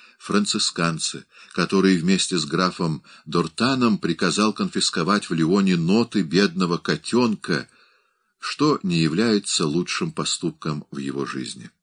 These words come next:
Он был бакалавром Сорбонны, долго жил в Париже в высшем свете и был особенно вхож к маркизу Дантремону,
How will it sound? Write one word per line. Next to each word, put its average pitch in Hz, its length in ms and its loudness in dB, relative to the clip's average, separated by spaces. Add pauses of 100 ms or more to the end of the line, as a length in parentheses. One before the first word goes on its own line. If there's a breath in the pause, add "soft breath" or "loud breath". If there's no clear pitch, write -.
(1700)
Он 147 220 2
был 175 180 6
бакалавром 139 640 2
Сорбонны, 76 680 -2 (1000 soft breath)
долго 123 360 2
жил 139 160 2
в - 140 -8
Париже 95 600 2 (320 soft breath)
в 76 200 -6
высшем 95 420 0
свете 82 600 -2 (600 soft breath)
и 92 100 4
был 135 280 6
особенно 110 600 0
вхож - 560 -6
к - 80 -16
маркизу 113 720 2 (320 soft breath)
Дантремону, 98 920 0